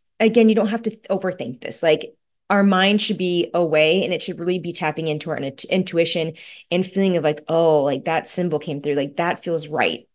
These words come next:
And again, you might not know what it means, or you might know what it means. And ask your guides. If you have questions, you can ask your guides anything. You know, they might not always give you the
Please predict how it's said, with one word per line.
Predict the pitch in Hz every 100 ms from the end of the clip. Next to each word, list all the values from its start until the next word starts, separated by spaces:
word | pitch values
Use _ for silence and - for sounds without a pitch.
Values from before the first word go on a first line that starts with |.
| _ _ _ 196
And |
again, | 190 196 196
you | 190
might | 175 -
not | 160
know | 170 156
what | 151
it | 180
means, | 214 226 233 226
or | 196
you | 196 214
might | 185 247
know | 180 139
what | 135
it | -
means. | 110 143 165
And | - 185 170 - - - _ _ _ _ _ _ _ _ -
ask | 240 311 -
your | 202 170
guides. | 139 87 -
If | 214 220
you | 277
have | 294
questions, | - 247 - 180 190
you |
can | 220 302
ask | 214 214 -
your | 190
guides | 165 151 151
anything. | 151 147 147 - 52 185 - _ _ _ _ -
You | 202
know, | 190
they | 190
might | 190
not | 190
always | - 180 170
give | 180
you | 165
the | 151